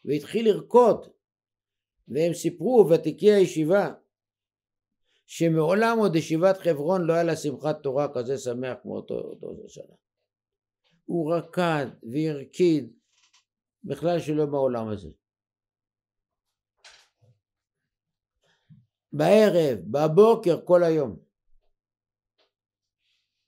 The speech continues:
אף אחד לא שם לב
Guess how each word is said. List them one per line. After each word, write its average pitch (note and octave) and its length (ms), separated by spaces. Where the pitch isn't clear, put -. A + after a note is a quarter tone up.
אף F#3 160
אחד F3 260
לא D#3 100
שם C#3+ 260
לב C3+ 180